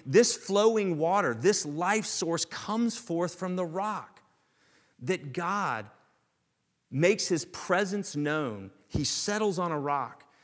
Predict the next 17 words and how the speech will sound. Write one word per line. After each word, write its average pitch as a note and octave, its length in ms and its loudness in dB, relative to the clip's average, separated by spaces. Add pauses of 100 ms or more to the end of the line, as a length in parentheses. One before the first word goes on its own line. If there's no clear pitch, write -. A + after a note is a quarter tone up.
(160)
and D#3 160 0
then D3 300 2
water E3+ 460 4
pours D#3+ 440 -4
forth G#3 560 -2
from D3+ 280 -6
that C#3+ 260 -6
rock, B2 460 -2 (1080)
again E3+ 560 2
identifying D3 760 -2
God's C3+ 260 -4
presence D#3 500 -6
and C#3+ 140 -2
his E3+ 220 -4
provision. D#3+ 640 -4 (1400)
That F#3 240 6
is C#3+ 300 0